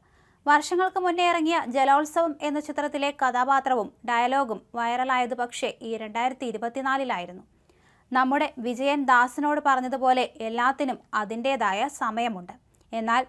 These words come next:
ദുബായ് ജോസിന് ഇനി വിശ്രമിക്കാം. ഇതുതന്നെയാണ് കഴിഞ്ഞ കുറച്ച് ദിവസങ്ങളായി സോഷ്യൽ മീഡിയ ചർച്ചയാക്കുന്നത്.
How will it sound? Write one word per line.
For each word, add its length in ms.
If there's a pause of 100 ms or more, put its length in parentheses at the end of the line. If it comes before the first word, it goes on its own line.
(260)
ദുബായ് 360
ജോസിന് 580
ഇനി 300
വിശ്രമിക്കാം. 680 (720)
ഇതുതന്നെയാണ് 640
കഴിഞ്ഞ 360
കുറച്ച് 360
ദിവസങ്ങളായി 680 (100)
സോഷ്യൽ 360
മീഡിയ 340 (100)
ചർച്ചയാക്കുന്നത്. 760